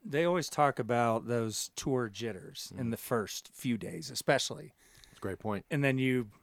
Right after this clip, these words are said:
Speaker 1: you got jitters and you're going out. What is not a prologue is a full-on time trial.
Speaker 2: Yeah, it's,
Speaker 1: Why
Speaker 2: it's,
Speaker 1: do they do that?
Speaker 2: it's
Speaker 1: Just
Speaker 2: a
Speaker 1: to, just to s-, stir it up even more early?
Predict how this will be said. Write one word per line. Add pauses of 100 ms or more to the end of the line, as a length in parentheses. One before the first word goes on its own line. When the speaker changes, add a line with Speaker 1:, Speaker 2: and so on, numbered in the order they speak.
(160)
Speaker 1:
you
got
jitters
and
you're
going
out.
What
is
not
a
prologue
is
a
full-on
time
trial.
Speaker 2:
Yeah, (140)
it's,
Speaker 1:
Why
Speaker 2:
it's,
Speaker 1:
do
they
do
that?
Speaker 2:
it's
Speaker 1:
Just
Speaker 2:
a
Speaker 1:
to,
just
to
s-, (120)
stir
it
up
even
more
early?